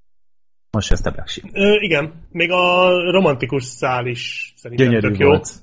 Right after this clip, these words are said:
Speaker 1: Nagyon
Speaker 2: Tehát
Speaker 1: szép
Speaker 2: annyira
Speaker 1: volt
Speaker 2: aranyosak
Speaker 1: amúgy.
Speaker 2: a Chris Pine-nal együtt, ö, tényleg nagyon-nagyon jól működik, jó, jók a párbeszédeik, főleg ott a hajón.
Speaker 1: Igen.
Speaker 2: Hát az, az valami fenomenális. Az annyira cuki volt az a párbeszéd, nem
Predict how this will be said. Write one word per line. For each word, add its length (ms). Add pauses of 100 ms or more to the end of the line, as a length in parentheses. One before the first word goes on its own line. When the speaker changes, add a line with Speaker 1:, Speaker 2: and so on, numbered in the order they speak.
Speaker 1:
Nagyon 280
Speaker 2:
Tehát 180
Speaker 1:
szép 80
Speaker 2:
annyira 180
Speaker 1:
volt 140
Speaker 2:
aranyosak 340
Speaker 1:
amúgy. 80
Speaker 2:
a 120
Chris 140
Pine-nal 340
együtt, 500 (240)
ö, 280 (340)
tényleg 280
nagyon-nagyon 360
jól 200
működik, 580
jó, 280
jók 180
a 100
párbeszédeik, 720
főleg 200
ott 140
a 60
hajón. 520 (240)
Speaker 1:
Igen. 260
Speaker 2:
Hát 80
az, 160
az 180
valami 220
fenomenális. 560
Az 20
annyira 320
cuki 240
volt 220
az 80
a 200
párbeszéd, 460
nem 140